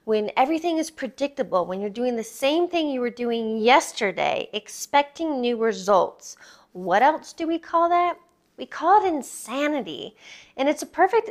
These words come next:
topic of what I'm talking about today is it's time to get out of your routine. It is time to get out of this rut, but it's totally on you. And what I want to share with you is I've experienced this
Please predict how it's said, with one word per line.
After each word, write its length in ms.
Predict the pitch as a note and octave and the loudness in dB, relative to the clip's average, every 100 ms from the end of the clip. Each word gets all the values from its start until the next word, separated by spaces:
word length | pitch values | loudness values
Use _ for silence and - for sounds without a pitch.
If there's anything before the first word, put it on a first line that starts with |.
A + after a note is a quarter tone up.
| - _ _ _ _ _ - | -8 _ _ _ _ _ -10
topic 420 | - G4+ E4+ - | 2 4 4 0
of 180 | A#3 A3+ | 0 4
what 120 | C#4 | 4
I'm 140 | C#4 | 2
talking 320 | - D4 D4 | -2 -4 -2
about 180 | C#4 A3+ | -2 -2
today 440 | - A3+ C#4+ E4 G3 | -2 2 4 4 2
is 120 | G3 | -2
it's 200 | - - | -4 -4
time 360 | - - G4 G4+ | -6 -2 2 2
to 60 | |
get 180 | D#4 D4 | 2 2
out 160 | G#3+ A#3+ | 4 4
of 120 | A3+ | 2
your 180 | G3 F#3+ | 0 0
routine. 460 | F3 - F3 D3 E3+ - - | -2 -8 -12 -12 -12 -18 -2
It 60 | C4 | 0
is 80 | C#4 | 0
time 260 | - F4 | 0 0
to 80 | G#4 | 0
get 220 | F#4 D#4 - | 0 -2 2
out 220 | A3+ C4+ | 4 4
of 100 | A#3 | 2
this 240 | A3+ A3 | -2 -4
rut, 540 | F3+ F3+ B3+ G3+ - - | -6 4 6 6 2 -2
but 120 | A#3+ | 0
it's 180 | C4+ C4+ | 0 -2
totally 500 | - C#4+ E4 F4 E4 | -10 -2 2 2 0
on 300 | A#3+ A#3 G#3 | -4 -6 -6
you. 260 | G#3 F3+ - _ - - - | -6 -6 -10 _ -20 -20 -8
And 80 | A3+ | 2
what 100 | C4+ | 4
I 60 | F4 | 6
want 140 | F#4+ | 4
to 100 | F4+ | 0
share 160 | D#4+ D4 | 0 -2
with 220 | C4 - | -2 -4
you 160 | C#4+ | 0
is 120 | D4+ C#4+ - | 0 0 -2
I've 300 | G#3 E4 E4 | 4 6 6
experienced 640 | G#3 - - G3+ G3 G3 - | 0 -8 -8 -4 -4 -6 -6
this 400 | F3+ F3 - | -2 -2 -4